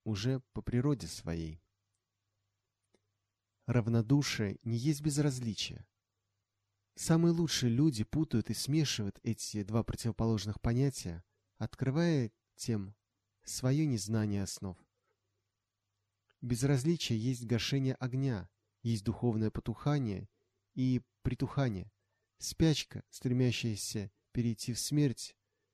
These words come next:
которой, к тому же, на самом деле нигде ни в чём нет. Равнодушие — это яркое пылание внутреннего пламени — его ровное,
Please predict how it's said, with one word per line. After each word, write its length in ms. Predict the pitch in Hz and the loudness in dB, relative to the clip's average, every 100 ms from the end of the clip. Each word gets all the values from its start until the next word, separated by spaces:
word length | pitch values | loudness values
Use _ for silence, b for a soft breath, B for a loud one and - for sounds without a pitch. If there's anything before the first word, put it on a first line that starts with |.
| _ - | _ -4
которой, 600 | 127 - 123 117 104 - _ - | -2 4 4 4 0 -6 _ -10
к 60 | |
тому 280 | - 131 156 | 0 2 2
же, 200 | 120 107 | 0 -2
на 140 | 98 110 | -2 -4
самом 420 | - 156 143 135 | 0 2 2 2
деле 280 | 131 127 127 | 2 2 2
нигде 500 | 123 120 135 147 135 _ _ | 0 -2 0 0 -2 _ _
ни 140 | 110 110 | -6 -6
в 60 | |
чём 300 | - 127 110 | 0 0 2
нет. 320 | 104 92 - _ _ _ _ _ _ - | 0 -4 -8 _ _ _ _ _ _ 0
Равнодушие — 840 | 120 110 113 113 123 - - 92 _ _ _ - | 2 2 2 0 0 -2 -8 -12 _ _ _ -6
это 180 | 127 131 | 0 2
яркое 460 | 151 165 - 139 | 4 2 0 -4
пылание 680 | - 123 120 117 113 110 - _ _ _ _ - | 0 2 2 2 0 -2 -4 _ _ _ _ -4
внутреннего 600 | 117 135 131 127 127 120 | -2 0 0 0 0 0
пламени — 600 | - 147 139 104 90 87 _ _ _ - | 0 0 2 0 -4 -10 _ _ _ -6
его 320 | 104 104 110 | 0 2 2
ровное, 500 | 113 113 107 92 92 | 2 0 0 -4 -8